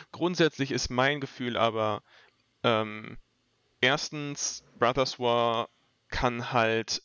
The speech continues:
ich sag mal, ein gewisses Maß an Erdung bedeuten für Oldschool Magic-Fans. Die kriegen ihren Fanservice, der für sie ist.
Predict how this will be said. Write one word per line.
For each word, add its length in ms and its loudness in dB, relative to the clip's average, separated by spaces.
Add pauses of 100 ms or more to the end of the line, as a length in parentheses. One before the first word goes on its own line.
ich 120 -8
sag 160 2
mal, 80 -4
ein 60 -6
gewisses 420 -2
Maß 260 0
an 140 -6
Erdung 500 0
bedeuten 760 -4 (240)
für 600 0
Oldschool 760 0
Magic-Fans. 920 0
Die 80 -10
kriegen 280 -6
ihren 240 -2
Fanservice, 720 -2
der 120 0
für 200 -10
sie 360 -4
ist. 420 -2